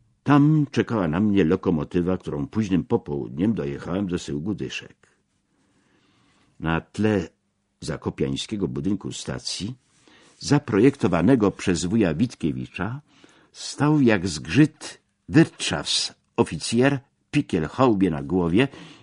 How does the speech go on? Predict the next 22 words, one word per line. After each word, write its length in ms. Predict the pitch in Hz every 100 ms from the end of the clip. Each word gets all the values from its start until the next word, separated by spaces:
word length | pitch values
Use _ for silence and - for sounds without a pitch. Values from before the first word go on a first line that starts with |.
| _ 135
i 160 | 131
na 120 | 120
modłę 340 | 113 180 170 135
pruską 640 | - 160 - - 160 160 - _ _ _ _
szeroko 580 | - 90 104 - 123 78
rozstawiwszy 800 | 73 - - 69 - - - 85
nogi. 380 | 69 69 - - _ _ _ _ _ _ _ _ _ _ _ -
Wypatrywał 760 | 127 131 127 - 117 151 127
mnie 260 | 92 101 131
ze 200 | 92 101
zdenerwowaniem. 1040 | 78 67 175 147 123 107 85 73 67 64 - _ _ _ _ _ _ _ _ _ _ _ _ _ _ _
"Kreishauptmann 1200 | - 156 151 135 - - 143 127 - - 113 104
von 260 | 101 110 101
Nolte 440 | 120 123 117 110
wraz 240 | 85 92 -
z 100 | -
personelem 680 | - 104 - 107 123 104 90
Kreisamtu 640 | 127 120 - 127 123 120
już 220 | 117 92
wyjechał, 400 | 107 104 - 80
Herr 180 | 80 82
Baron", 500 | 73 78 71 67